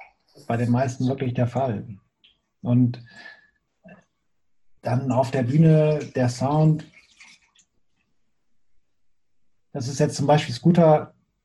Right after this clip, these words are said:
da muss man ja wirklich, also ganz im Ernst, keine Band macht die Leute so glücklich wie Scooter.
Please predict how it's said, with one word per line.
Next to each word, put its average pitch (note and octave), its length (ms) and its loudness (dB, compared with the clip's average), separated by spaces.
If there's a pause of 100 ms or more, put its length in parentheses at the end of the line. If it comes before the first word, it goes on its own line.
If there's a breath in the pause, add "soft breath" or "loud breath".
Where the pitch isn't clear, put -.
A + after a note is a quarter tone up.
(880 loud breath)
da C3+ 100 0
muss D#3 220 0
man D3+ 100 4
ja C#3+ 120 6
wirklich, E3 280 4
also D3 180 4
ganz E3 240 6
im D#3 100 4
Ernst, D3+ 420 2
keine E3 300 4
Band D#3+ 280 4
macht D#3 220 2
die C#3 60 -2
Leute D#3 260 2
so C#3 120 -4
glücklich C#3+ 360 -2
wie D3 60 -2
Scooter. C3 460 -4